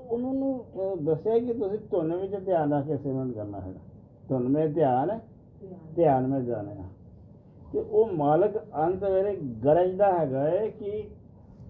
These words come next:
Speaker 1: ਉਹ ਪੰਜਾਂ ਦੀ ਡਿਊਟੀ ਹੈ ਕਿ ਇਹਨੂੰ ਪੇਸ਼ ਕਰੋ। ਮਨ ਬੱਚੇ ਦੇ ਸਵਾਸ ਜਦੋਂ ਖਤਮ ਹੋ ਜਾਣ ਨਾ, ਇਹਨੂੰ ਕੀ ਨਾਮ, ਕਾਲ ਬਿਆਲ ਜੋ ਪਰ ਉਹ ਡੋਲੇ ਮੁਖ ਵਿਸਾਰੇ ਵਿੱਚ। ਉਹ ਸਾਡੇ ਇੱਕਦਮ ਕੋਲ ਹੀ ਹੈਗੇ ਨੇ ਕਾਲ, ਪੰਜ, ਪੰਜ ਜਿਹੜੇ ਨੇ ਨਾ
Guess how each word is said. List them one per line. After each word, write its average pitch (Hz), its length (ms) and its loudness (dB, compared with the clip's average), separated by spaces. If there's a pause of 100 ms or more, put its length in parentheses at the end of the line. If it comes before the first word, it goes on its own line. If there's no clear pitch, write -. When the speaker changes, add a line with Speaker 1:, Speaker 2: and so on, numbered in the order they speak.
(460)
Speaker 1:
ਉਹ 214 420 4 (540)
ਪੰਜਾਂ 196 340 2
ਦੀ 214 100 4
ਡਿਊਟੀ 196 280 2
ਹੈ 214 60 2
ਕਿ 214 120 -2
ਇਹਨੂੰ 208 240 0
ਪੇਸ਼ 180 400 -2
ਕਰੋ। 156 220 4
ਮਨ 147 200 0
ਬੱਚੇ 139 200 -2
ਦੇ 151 140 2
ਸਵਾਸ 143 320 0
ਜਦੋਂ 165 160 -2
ਖਤਮ 156 280 0
ਹੋ 170 80 2
ਜਾਣ 143 140 2
ਨਾ, 202 240 -4 (400)
ਇਹਨੂੰ 160 360 0
ਕੀ 160 60 -2
ਨਾਮ, 151 380 -2 (920)
ਕਾਲ 160 480 6
ਬਿਆਲ 156 420 4
ਜੋ 170 120 0
ਪਰ 151 300 2
ਉਹ 165 120 2
ਡੋਲੇ 170 420 2 (400)
ਮੁਖ 160 280 0
ਵਿਸਾਰੇ 151 400 0
ਵਿੱਚ। 135 180 -2
ਉਹ 185 120 -6
ਸਾਡੇ 202 440 6
ਇੱਕਦਮ 220 380 -4 (280)
ਕੋਲ 226 220 10
ਹੀ 240 80 2
ਹੈਗੇ 160 160 2
ਨੇ 147 120 -4
ਕਾਲ, 127 360 -2
ਪੰਜ, 156 220 -4
ਪੰਜ 143 340 -2
ਜਿਹੜੇ 180 240 0
ਨੇ 160 120 -8
ਨਾ 208 160 -4